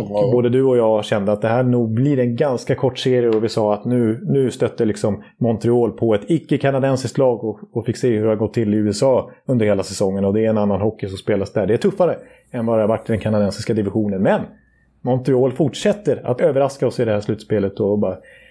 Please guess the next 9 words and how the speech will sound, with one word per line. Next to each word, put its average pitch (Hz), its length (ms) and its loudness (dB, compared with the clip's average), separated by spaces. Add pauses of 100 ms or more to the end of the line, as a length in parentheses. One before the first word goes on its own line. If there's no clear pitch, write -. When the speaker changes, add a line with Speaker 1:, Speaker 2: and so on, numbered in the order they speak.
(200)
Speaker 2:
streta 160 500 0
emot 147 300 -2
mot 131 400 -4 (920)
vilka 139 260 0
de 127 80 0
än 120 160 0
stöter - 320 -2
på 160 200 0
egentligen, 82 280 -8